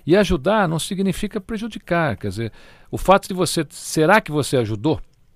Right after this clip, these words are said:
Porque tem muita gente que a gente não sabe se ajuda, né? A gente pensa que tá ajudando, mas às vezes pra pessoa a gente não tá, não tá conseguindo ajudar. Eu vou fazer a seguinte sugestão a você.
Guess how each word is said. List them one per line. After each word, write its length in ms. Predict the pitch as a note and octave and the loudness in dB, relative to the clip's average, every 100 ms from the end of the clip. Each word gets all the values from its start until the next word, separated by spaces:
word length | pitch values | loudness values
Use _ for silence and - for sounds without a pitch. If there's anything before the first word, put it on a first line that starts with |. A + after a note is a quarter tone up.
| _ _ _ - | _ _ _ -20
Porque 160 | - C#3+ | -10 -6
tem 140 | D#3 | -2
muita 280 | E3 F#3 F3 | 0 0 0
gente 220 | A2+ D#3+ | -2 -2
que 80 | - | -4
a 40 | F#3+ | -6
gente 100 | G3 | -4
não 120 | A3+ | -6
sabe 320 | - F#3 G3+ | -4 -4 -4
se 140 | - | -4
ajuda, 460 | C#3 F#2 A2 F#2+ D#2+ | -4 -2 -6 -6 -6
né? 80 | F#2+ | -6
A 40 | |
gente 220 | F#2+ D3+ | -4 -6
pensa 400 | - - G#3+ A3 | 0 4 4 2
que 100 | E3+ | -4
tá 100 | - A2 | -4 -4
ajudando, 420 | G2+ F2+ G#2 E2+ | -4 -4 -6 -6
mas 160 | F#2+ | -8
às 140 | G#2 G2+ | -8 -8
vezes 120 | C#3+ | -10
pra 140 | - D#3+ | -12 -10
pessoa 380 | C#3+ - D3 | -10 -8 -8
a 20 | E3 | -8
gente 180 | G3 F3+ | -10 -10
não 140 | G#3+ | -12
tá, 300 | F#3+ F#3+ F#3+ - _ _ _ _ _ - | -10 -10 -10 -14 _ _ _ _ _ -4
não 180 | C#3 | -2
tá 200 | D#3 F3 | 4 2
conseguindo 560 | F3 F3+ - F3 E3 F3 | 4 0 0 -2 -2 -2
ajudar. 440 | F#3 F#3+ A#2 F#2+ | -2 -2 -2 0
Eu 80 | B2 | -2
vou 200 | E3+ G#3+ | -2 -2
fazer 480 | F#3+ F#3 C3+ D#3 D#3 | -2 -2 -2 -4 -4
a 40 | |
seguinte 360 | C3 C#3+ B2+ D#3 | -8 -8 -8 -8
sugestão 580 | - C3 B2+ - - A2 | -6 -4 -2 -4 -4 -4
a 40 | |
você. 360 | G2 F2+ - - | -4 -6 -8 -12